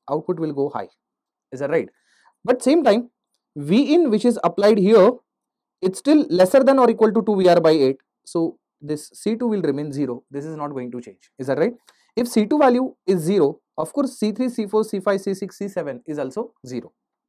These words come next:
This time C one will become one. C naught is by default one. C two, C three, C four, C five, C six, C seven, all of them are equal to zero. Again, since it is priority encoder,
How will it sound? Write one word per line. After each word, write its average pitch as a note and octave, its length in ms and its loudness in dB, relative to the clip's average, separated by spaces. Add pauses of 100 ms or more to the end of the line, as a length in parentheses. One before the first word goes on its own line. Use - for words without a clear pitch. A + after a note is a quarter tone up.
(1400)
This F#3 160 -6
time D#3+ 300 -4 (580)
C F3 220 -8
one G3+ 160 -6
will G3 120 -4
become D3+ 300 -4
one. A2 180 -8 (460)
C - 220 -8
naught G#3+ 320 -2
is D#3+ 140 -4
by C#3 160 0
default G#3 320 -2
one. B2+ 240 -6 (520)
C G3+ 280 -8
two, A3 320 -8
C F3+ 220 -6
three, F3 280 -8 (440)
C F3+ 220 -8
four, G3+ 240 -4
C E3+ 200 -6
five, C#3+ 340 -6
C - 200 -6
six, F#3 280 -12
C F3 100 -8
seven, A#2+ 400 -10
all C#3+ 140 -6
of D#3 100 -8
them D3+ 120 -2
are C#3+ 120 -10
equal B2+ 220 -8
to C3+ 80 -12
zero. C#3 320 -8 (640)
Again, F#3+ 360 -6 (440)
since F#3+ 220 -8
it F#3 100 -6
is F#3 160 -6 (120)
priority F#3 400 -4
encoder, C3 400 -6